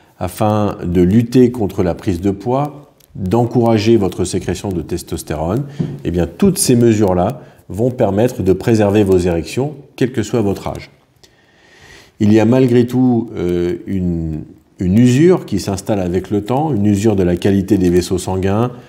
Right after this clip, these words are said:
une usure, euh, de la sécrétion naturelle de testostérone. Et, euh, fort heureusement,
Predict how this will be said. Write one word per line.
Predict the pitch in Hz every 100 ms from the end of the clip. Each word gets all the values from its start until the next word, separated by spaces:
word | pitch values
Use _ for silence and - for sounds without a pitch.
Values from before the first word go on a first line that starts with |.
| - -
une | 92 98
usure, | 95 107 113 85 -
euh, | 82 85 82 80 - - _ -
de | 90
la | 85
sécrétion | - 113 - 104 110
naturelle | 104 98 107 104
de | 92
testostérone. | 82 87 - 80 - 73 82 110 - - _ -
Et, | 104 - -
euh, | - 76
fort | - 110 -
heureusement, | 101 82 82 92 95 113